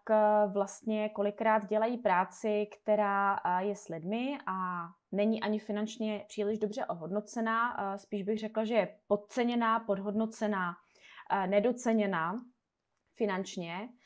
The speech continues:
A často vlastně, eh, si tak jako postěžují nebo si postesknou i na tou samotnou náplní té práce, že už to třeba pro ně není tak naplňující, uspokojující a tak dále.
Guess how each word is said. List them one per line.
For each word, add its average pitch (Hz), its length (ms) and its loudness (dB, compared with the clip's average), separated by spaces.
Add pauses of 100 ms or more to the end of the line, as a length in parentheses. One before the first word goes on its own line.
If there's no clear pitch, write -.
(360)
A 202 220 2
často 226 380 -4
vlastně, 240 600 -4
eh, 202 280 0
si 214 160 -10
tak 240 160 -4
jako 240 260 0
postěžují 226 760 0
nebo 208 260 0
si 214 140 -4
postesknou 220 760 -4
i 226 80 2
na 214 100 2
tou 233 200 -2
samotnou 233 420 -2
náplní 226 420 2
té 233 180 2
práce, 196 580 0
že 185 120 -8
už - 140 -12
to 208 100 -6
třeba 214 280 2
pro 220 160 -2
ně 254 120 0
není 190 220 -2
tak 220 160 2
naplňující, 202 800 -2
uspokojující 190 1000 -4
a 202 60 -8
tak 220 220 -4
dále. 185 500 2